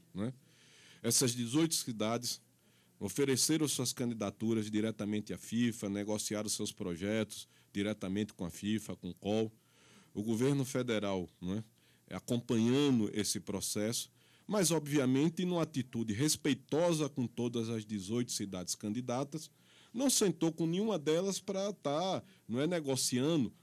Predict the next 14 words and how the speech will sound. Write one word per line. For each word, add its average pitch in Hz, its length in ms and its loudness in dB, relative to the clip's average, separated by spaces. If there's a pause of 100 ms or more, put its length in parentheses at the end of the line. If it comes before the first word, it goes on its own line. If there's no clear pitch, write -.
ou, 131 120 0
eventualmente, 139 720 0
estudando 160 520 0
os 185 100 2
seus 160 200 2
projetos 143 500 0
no 165 120 -2
que 165 100 -6
diz 147 180 0
respeito 147 440 -2
à 151 60 0
preparação 143 680 -2
da 131 100 -4
cidade. 85 400 -8